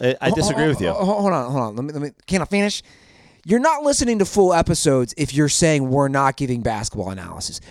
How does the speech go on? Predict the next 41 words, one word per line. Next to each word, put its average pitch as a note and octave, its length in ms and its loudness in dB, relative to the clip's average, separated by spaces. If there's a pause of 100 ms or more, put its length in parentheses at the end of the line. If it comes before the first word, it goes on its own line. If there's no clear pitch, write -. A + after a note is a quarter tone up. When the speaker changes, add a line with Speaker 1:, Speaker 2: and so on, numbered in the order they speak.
Speaker 2:
'cause A3+ 120 -4
that's D4 200 2
just A#3 140 -2
not E3+ 180 0
true. F2 280 -6 (120)
That's G#3 160 2
just, B3+ 160 -2
that's B3 160 0
just G3+ 140 -2
not C#3+ 120 -2
true, G#2 220 -6
dude. D#2+ 220 -14 (180)
Whether, F#3+ 240 4 (160)
whether G#3 220 4
we're G3 160 4
right C4+ 240 2
or A3+ 100 2
wrong, F3 500 2
eh, C#3 140 -8
whatever. D#3 500 0
That, C3 160 -4
that's F3 160 -4
up F3 120 4
for D3+ 120 0
debate. B2+ 440 2 (120)
You, D#3 280 -4
that E3 200 -2
can E3 120 -4
be C#3 360 -2 (260)
up C#3 140 0
to C#3 80 -2
the A#2+ 80 -6
listener. C3+ 460 -2 (260)
But E3+ 220 2 (140)
to G3 80 2
say C#4 200 2
we're B3 140 2
not G#3 260 4
giving G3 200 2
basketball E3 320 4
analysis C3+ 580 0